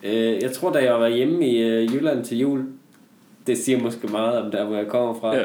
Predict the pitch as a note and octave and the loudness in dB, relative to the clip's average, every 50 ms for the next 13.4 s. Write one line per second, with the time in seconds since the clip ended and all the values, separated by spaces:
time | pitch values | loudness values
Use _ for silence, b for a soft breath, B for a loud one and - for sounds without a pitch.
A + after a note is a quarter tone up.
0 | - - - F#2+ - B2 A#2+ A#2+ B2+ B2 B2+ B2+ - - C3 B2 C3+ C3+ B2+ C3 | -2 -6 -10 -6 -4 -4 -2 0 -2 0 0 -2 -2 -2 -2 -2 -2 -2 -2 -2
1 | B2 G#2+ G#2+ G#2+ A2 B2+ C3+ B2 A2 G#2+ A2+ A#2 A#2 B B B B B B B | -2 -2 0 -2 0 0 0 0 0 0 0 -2 -4 B B B B B B B
2 | B B B B - C3+ C3 B2 A#2+ C3+ B2 - C3+ D3 D#3 D#3+ D#3+ F#3+ G#3 E3+ | B B B B -2 -2 0 0 0 -2 -2 0 0 0 0 2 2 4 6 6
3 | C#3+ C3+ B2+ B2 A#2 A2+ A#2+ C3 C#3 C#3+ C3+ C#3 B2 A#2 A2 A2+ - A#2 G#2+ G#2 | 6 4 2 2 2 2 2 2 0 0 0 0 0 -2 -2 0 -2 -2 -2 -2
4 | A2 G#2+ A2+ C3+ D3+ D3 B2+ A2 G2+ F#2+ G2 G#2 G#2 G2+ G#2+ A2 A#2+ A#2 A#2 B2 | -2 -2 -2 0 0 0 0 -2 -2 -2 -2 -2 -2 -4 -4 -2 -2 -2 -2 -2
5 | B2 A#2 - B2+ A#2+ B2 G2+ F2 - - - _ b b b b b b b - | -2 -4 -4 -6 -4 -4 -6 -8 -10 -16 -20 _ b b b b b b b -2
6 | - B2+ A#2+ - A#2+ C#3 C#3+ C#3 C3 B2+ C#3+ C#3+ C3+ C#3 C3 C#3+ - - - - | 0 0 2 4 4 4 4 4 4 4 2 2 2 4 2 2 2 -2 -12 -10
7 | - C3+ D#3 E3 E3 F#3 F#3+ - F#3+ G3 A#3 G3 F3 D#3+ D#3 D#3+ E3 F#3 F#3 G3+ | -2 0 0 2 4 2 2 4 4 4 4 4 0 0 0 0 2 2 4 4
8 | G#3 G#3 G#3+ G#3 G#3+ - B B B B B B B B - D3 D3+ D#3 D#3 G3 | 4 2 0 -4 -10 -16 B B B B B B B B 0 2 4 4 4 2
9 | B3 - F3 D#3+ E3 E3 E3 F3 F3+ A3 B3 F3+ C#3+ C3+ C3 - - - - - | 0 0 -2 -4 -4 -2 0 0 2 0 0 0 -2 -2 -2 -2 -6 -8 -8 -8
10 | D#3+ D3+ - G3 G3 G3 F#3+ F#3 F3 E3+ G3 D3+ C#3 C#3 C#3 C3 C3 C3+ C3+ C3+ | -6 -4 -2 -4 -2 0 0 0 0 0 0 0 0 -2 -2 -4 -6 -6 -8 -8
11 | C3 - D3+ C#3+ C#3+ C#3 C3+ B2+ A#2+ A#2 A2 A2 G#2+ A2 G#2 F#2 G2 G2+ - - | -8 -4 -2 -2 0 0 0 0 0 0 0 0 0 0 -2 -4 -6 -8 -10 -14
12 | - - - - A#2 G#2+ G#2+ A2+ A2+ A2+ A#2+ A#2+ A#2 A#2 A2+ A2+ A#2 A2+ A2 A2 | -18 -16 -6 -4 -2 0 0 0 0 2 0 0 0 -2 -2 -2 -2 -4 -4 -4
13 | A2 G#2+ G#2+ - - A#2 A2+ A#2 | -6 -8 -8 -6 -6 -6 -6 -6